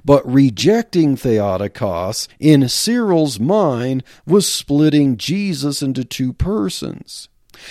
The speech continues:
Cyril believed Nestorius was separating the two natures of Christ to where there were really two persons, or what he called two sons in him, a human son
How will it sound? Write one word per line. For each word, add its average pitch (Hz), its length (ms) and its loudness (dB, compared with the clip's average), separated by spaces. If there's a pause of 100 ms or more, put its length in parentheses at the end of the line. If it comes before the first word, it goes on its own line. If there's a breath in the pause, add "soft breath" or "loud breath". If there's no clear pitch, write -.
(100)
Cyril 240 440 2
believed 170 440 2
Nestorius 165 840 0
was 131 180 -4
separating 175 880 0
the 127 80 -4
two 220 300 -4
natures 175 480 -2
of 123 160 -8
Christ 131 600 0
to 143 80 -4
where 147 200 2
there 139 140 0
were 139 160 2
really 202 600 0
two 240 260 -2
persons, 160 680 -2
or 113 380 -2
what 127 180 0
he 135 120 2
called 120 520 -2
two 196 340 -2
sons 170 760 -2
in 110 220 -4
him, 90 360 -8 (180)
a 104 100 -6
human 202 500 -2
son 156 520 -2